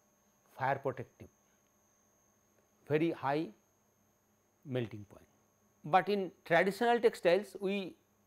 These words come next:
normally do not need any special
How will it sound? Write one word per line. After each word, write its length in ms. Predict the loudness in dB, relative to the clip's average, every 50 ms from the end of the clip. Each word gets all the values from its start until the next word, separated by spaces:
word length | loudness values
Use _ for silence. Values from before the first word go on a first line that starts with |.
| _ _ _ _ _ _ -8 -4
normally 640 | 0 2 4 4 4 4 2 2 0 -2 -6 -12 _ _ _ _ _ _ _ _ _ _ _ _ _ _ _ _ _ _ _ _ _ _ _ _ -6 2
do 200 | 4 4 4 4
not 80 | 0 -4
need 440 | -2 0 2 2 2 0 -2 -10 -16 -20 _ _ _ _ _ _ _ _ _ _ _ _ _ _ _ _ -8
any 360 | -6 -2 -2 -2 -2 -4 -8 _ _ _ _ _ _ _ _ _ _ _ _ _ _ _ _ _
special 920 | -20 -20 -20 -20 _ _ _ 2 2 2 2 2 2 2 2 2 0 -2